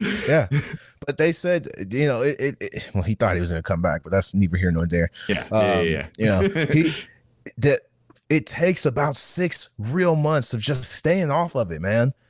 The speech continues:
Speaker 1: for him to
Speaker 2: Yeah.
Speaker 1: get back to just being able to use it at the elite level that he uses it. So
Speaker 2: I mean, how long was, uh, Kobe out whenever he had his Achilles? I mean, R I P Kobe,
Speaker 1: I
Speaker 2: we
Speaker 1: mean,
Speaker 2: love
Speaker 1: come
Speaker 2: you.
Speaker 1: on, man. We talk about the
Speaker 2: Um,
Speaker 1: Mamba, man. We talking about
Speaker 2: but,
Speaker 1: the
Speaker 2: I mean,
Speaker 1: Mamba,
Speaker 2: he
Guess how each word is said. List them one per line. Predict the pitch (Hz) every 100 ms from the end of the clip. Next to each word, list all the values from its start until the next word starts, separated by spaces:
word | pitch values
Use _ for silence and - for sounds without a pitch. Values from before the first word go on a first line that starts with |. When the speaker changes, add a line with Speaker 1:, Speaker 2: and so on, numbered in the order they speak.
| _ _
Speaker 1:
for | - 151
him | 170 151
to |
Speaker 2:
Yeah. | 120
Speaker 1:
get | 160 120
back | 131 143 147
to | - 131
just | 107 123 143 95 104
being | 135 143
able | 139 113
to |
use | 104 156 143
it | 135
at | 113
the | 127
elite | 117 95 139 135
level | 131 135 113
that | 113
he | 113
uses | 104 185 160 95
it. | 82 - _ _ _ -
So | - 147 131
Speaker 2:
I |
mean, | 120
how | 127
long | 139 151 143
was, | 131 123 110
uh, | 110 101 98 -
Kobe | 131 180 208 101
out | 90 87 -
whenever | 101 101 107
he | 120
had | 147 123
his | 95
Achilles? | 98 - 95 87 85 - - -
I | 101
mean, | 95
R | 80 104 104
I |
P | 98 117 117 110 - -
Kobe, | 104 98
Speaker 1:
I | 104
Speaker 2:
we | 101
Speaker 1:
mean, | 104
Speaker 2:
love | 104
Speaker 1:
come | 101 104
Speaker 2:
you. | 92
Speaker 1:
on, | 87
man. | 90
We | 95 104
talk | 104
about | 98 87 -
the |
Speaker 2:
Um, | 90
Speaker 1:
Mamba, | 98 117 87
man. | 87 90 92 87 -
We | 127
talking | 147 135 139
about | 120 123
Speaker 2:
but, |
Speaker 1:
the |
Speaker 2:
I | 135
mean, |
Speaker 1:
Mamba, | 156 151
Speaker 2:
he | 110